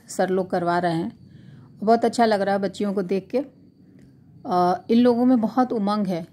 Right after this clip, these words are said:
competition होगा तो उसमें ये लोग participate करेंगी। अच्छा लगता है बच्चियां जब खेलती हैं और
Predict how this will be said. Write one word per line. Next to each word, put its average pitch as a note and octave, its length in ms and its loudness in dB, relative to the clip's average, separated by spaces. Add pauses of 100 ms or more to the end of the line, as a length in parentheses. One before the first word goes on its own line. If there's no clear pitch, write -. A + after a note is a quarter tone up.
(300)
competition G3+ 720 0
होगा A3 280 0
तो A3 140 -2
उसमें G3+ 200 -4
ये G3 100 -2
लोग G3 140 -4
participate G3 640 -4
करेंगी। F#3+ 400 -2 (960)
अच्छा G#3+ 220 0
लगता A#3 280 2
है G#3 80 0
बच्चियां G3+ 360 -6
जब G3+ 160 -4 (340)
खेलती F#3+ 360 -2
हैं F#3+ 240 -2 (640)
और F3 260 -2